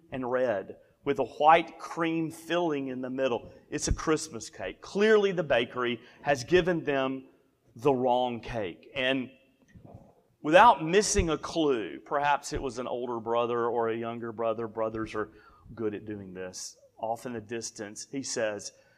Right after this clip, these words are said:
"It's a Christmas miracle." And everybody laughs amidst a very, uh, sad situation.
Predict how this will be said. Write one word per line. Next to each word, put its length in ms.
"It's 200
a 120
Christmas 880
miracle." 920
And 180
everybody 640
laughs 640
amidst 560
a 80
very, 500
uh, 360
sad 440
situation. 880